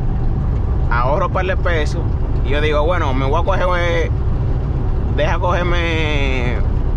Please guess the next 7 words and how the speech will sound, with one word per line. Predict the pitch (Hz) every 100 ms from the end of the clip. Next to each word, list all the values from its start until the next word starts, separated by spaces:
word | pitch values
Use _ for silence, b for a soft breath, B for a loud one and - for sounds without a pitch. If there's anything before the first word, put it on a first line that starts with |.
| - - - - - - - -
hacer | 127 139 170
ruta | 180 165 170 165 160
cerca, | 175 180 156 -
un |
par | 151 160
de | 170
cosas, | 175 151 139